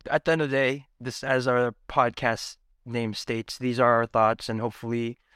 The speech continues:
you agree with them, you may not, but we just hope that, uh, you know, we get you thinking a little bit about, uh, about certain aspects, like, you know, Frank Ocean's The Artist Three.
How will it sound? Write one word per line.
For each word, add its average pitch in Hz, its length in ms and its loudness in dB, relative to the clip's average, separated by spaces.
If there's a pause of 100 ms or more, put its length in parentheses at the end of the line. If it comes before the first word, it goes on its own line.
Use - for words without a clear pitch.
(120)
you 110 100 -4
agree 147 260 -2
with 175 80 -2
them, 170 200 0
you 120 80 -2
may 113 140 -2
not, 120 540 0 (440)
but 110 280 2
we 113 140 -2
just 110 320 -6
hope 113 340 0
that, 110 260 2
uh, 110 440 0
you 123 120 -6
know, 117 220 -4 (140)
we 120 80 -4
get 120 240 -4
you 127 60 -6
thinking 139 260 -4
a 135 60 0
little 131 200 0
bit 131 160 -2
about, 120 360 2
uh, 117 280 -2 (760)
about 117 220 2
certain 120 460 -2 (340)
aspects, 135 460 -2
like, 110 160 -4
you 127 80 -4
know, 110 220 -4
Frank 120 240 -2
Ocean's 110 380 -2
The 110 120 -6
Artist 117 360 2
Three. 113 400 0